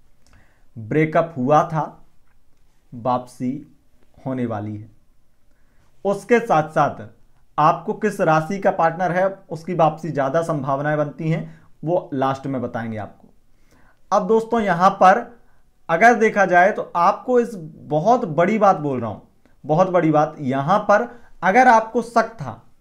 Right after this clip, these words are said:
कि आपका पार्टनर किसी और से भी प्यार करता है, आप, आपको अगर आपका एक्सेप्ट नहीं कर रहा है आपका प्रपोजल, तो आपको ऐसा लगता था कि किसी, कोई और है उसके दिल में,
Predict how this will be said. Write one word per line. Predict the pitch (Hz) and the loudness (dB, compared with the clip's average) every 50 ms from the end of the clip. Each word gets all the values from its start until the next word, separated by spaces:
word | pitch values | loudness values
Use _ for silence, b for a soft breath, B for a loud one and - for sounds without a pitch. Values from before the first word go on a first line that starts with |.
| - - | -18 -12
कि | 190 - | -8 -6
आपका | - 165 175 180 180 - - 214 | -2 0 0 0 0 2 0 0
पार्टनर | 208 180 156 143 131 135 135 147 175 202 | 2 2 2 0 0 -2 -2 -2 -2 -2
किसी | 202 - 202 - - 208 208 202 | -2 -6 -10 -10 -8 -8 -10 -10
और | 151 - 170 196 220 220 214 | -4 0 4 4 4 4 4
से | 226 214 | 0 0
भी | 190 196 | 0 -2
प्यार | - - 143 131 123 | -2 0 0 0 -2
करता | - 113 101 - - - | -4 -8 -12 -12 -16 -20
है, | 104 - - - - _ _ - _ _ _ _ _ _ - _ | -20 -20 -20 -20 -20 _ _ -20 _ _ _ _ _ _ -14 _
आप, | 151 156 175 190 185 - - _ _ - - - | 0 2 2 2 2 -2 -10 _ _ -20 -12 -4
आपको | 156 156 180 180 180 - 214 202 | 2 2 2 2 2 0 2 4
अगर | 202 185 160 170 180 170 | 4 6 6 6 6 6
आपका | 165 165 160 - 180 175 175 175 | 4 4 2 2 2 2 2 2
एक्सेप्ट | 160 160 160 160 180 180 - - | 0 -2 -4 -2 -2 -2 -2 -2
नहीं | 175 165 165 165 160 | -4 -4 -2 -2 0
कर | 165 156 151 | 2 2 2
रहा | 156 151 | 4 2
है | 156 | 2
आपका | 156 - 156 | 0 -2 -4
प्रपोजल, | 151 - 143 135 139 139 139 151 156 156 156 B B B B - | -4 -4 -6 -6 -6 -4 -4 -4 -4 -4 -6 B B B B -10
तो | - | -4
आपको | 165 170 180 - - 208 | -2 -2 -2 0 2 0
ऐसा | 190 196 196 | 2 2 2
लगता | 190 190 185 - 208 196 | 2 2 0 0 0 2
था | 190 202 | 2 0
कि | 196 190 185 | -2 -2 -8
किसी, | 185 202 175 190 202 202 | -12 -10 -10 -8 -8 -8
कोई | 202 202 - - 196 202 202 190 | -10 -12 -10 -6 -4 -4 -2 2
और | 190 185 180 180 170 | 4 6 6 6 6
है | 147 139 123 123 | 4 2 0 -4
उसके | 120 - - 127 | -6 -6 -10 -10
दिल | 110 113 110 | -10 -8 -10
में, | 104 98 - | -10 -12 -14